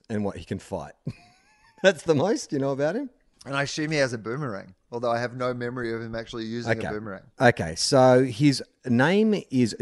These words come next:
Speaker 1: George Digger Harkness.
Speaker 2: <laughs> Is Digger his nickname also, as long, as well as Captain Boomerang?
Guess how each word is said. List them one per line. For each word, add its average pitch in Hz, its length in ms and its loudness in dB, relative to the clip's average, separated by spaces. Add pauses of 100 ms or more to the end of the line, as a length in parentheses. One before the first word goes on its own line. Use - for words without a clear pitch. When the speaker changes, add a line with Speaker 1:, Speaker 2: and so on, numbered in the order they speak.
Speaker 1:
George 135 720 4 (340)
Digger 131 460 4 (240)
Harkness. 98 800 -2 (200)
Speaker 2:
<laughs> 139 320 -2 (220)
Is 147 160 -6
Digger 165 280 2
his 139 120 -4
nickname 139 460 -6
also, 175 420 -4
as 127 160 -10
long, 123 260 -8
as 120 180 -8
well 120 180 -2
as 110 100 -10
Captain 113 400 -14
Boomerang? 117 400 -10